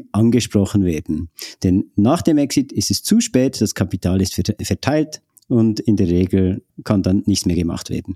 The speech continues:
Aber vor dem Exit kann eigentlich noch relativ viel gemacht werden, weil schlussendlich das Gründerteam selbst auch für den Exit sein muss und wenn da nichts rauskommt, wieso sollten sie dann, äh, ja, einen so einen intensiven Exit-Prozess wirklich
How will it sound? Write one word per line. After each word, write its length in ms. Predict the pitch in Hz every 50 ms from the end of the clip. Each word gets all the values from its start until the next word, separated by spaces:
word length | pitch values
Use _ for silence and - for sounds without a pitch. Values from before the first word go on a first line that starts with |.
| - _
Aber 280 | - 127 107 123 135
vor 160 | - - 143 143
dem 140 | 156 135
Exit 460 | 131 139 139 - - 143 127 127 127 -
kann 180 | 120 107 110
eigentlich 360 | 110 123 127 117 104 104 104
noch 160 | 117 104 - -
relativ 360 | 107 104 101 - - 123 -
viel 120 | - 170
gemacht 380 | 170 165 143 139 135 117 - -
werden, 320 | 123 120 113 123 120 117 - 117
weil 300 | 110 104 101 101 101 - - - - -
schlussendlich 420 | - - 110 98 101 98 104 104
das 180 | - 101 - -
Gründerteam 800 | - 104 107 113 110 101 - - 98 95 98 98 104 113 - - - _ _ _ - 98
selbst 420 | 104 - 107 101 98 - - - - _
auch 180 | - 120 131 127
für 140 | - - -
den 160 | 127 113 113
Exit 360 | 123 113 - - - 101 -
sein 320 | - - 92 95 101 98
muss 400 | 101 107 123 139 - - - - - _
und 460 | _ 113 107 104 101 95 - - - -
wenn 160 | - 98 92 87
da 120 | 90 87
nichts 300 | 92 104 98 - - -
rauskommt, 760 | - 92 104 - - - 98 95 92 98 98 - _ - - -
wieso 440 | 107 101 92 - - 90 87 92 -
sollten 420 | - - - 110 131 131 - 127
sie 140 | 104 - 107
dann, 340 | - 95 95 95 95 92 98
äh, 460 | - 98 95 90 90 95 98 92 101 104
ja, 160 | - 98 95
einen 160 | 87 92 92 85
so 120 | - 104
einen 180 | 92 87 85 85 - - - - - -
intensiven 520 | 135 123 - 110 92 - 107 90 98 -
Exit-Prozess 800 | - 104 107 - - 110 - - - 107 - - 95 90 - -
wirklich 420 | 92 90 - - 82 - - -